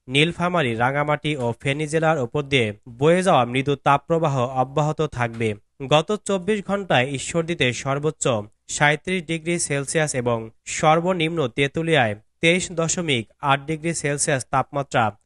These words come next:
রেকর্ড করা হয়েছে। এছাড়া দেশের অন্যত্র অস্থায়ীভাবে আংশিক মেঘলা আকাশসহ আবহাওয়া শুষ্ক থাকতে পারে। এদিন রংপুর, ময়মনসিংহ ও সিলেট বিভাগে দু এক জায়গায়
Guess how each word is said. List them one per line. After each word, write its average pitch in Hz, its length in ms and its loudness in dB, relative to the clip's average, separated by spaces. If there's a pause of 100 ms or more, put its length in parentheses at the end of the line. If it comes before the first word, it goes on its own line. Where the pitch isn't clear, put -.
(120)
রেকর্ড 147 480 0
করা 165 240 2
হয়েছে। 120 480 -2 (260)
এছাড়া 175 380 2
দেশের 208 360 -2
অন্যত্র 147 600 0
অস্থায়ীভাবে 135 920 0 (220)
আংশিক 165 480 0
মেঘলা 165 400 0
আকাশসহ 139 640 0
আবহাওয়া 127 520 0
শুষ্ক 156 360 -6
থাকতে 131 400 -4
পারে। 117 340 -2 (240)
এদিন 180 400 2
রংপুর, 147 500 2
ময়মনসিংহ 156 800 0
ও 127 120 2
সিলেট 160 320 0
বিভাগে 151 420 0
দু 135 240 -2
এক 139 220 2
জায়গায় 139 480 2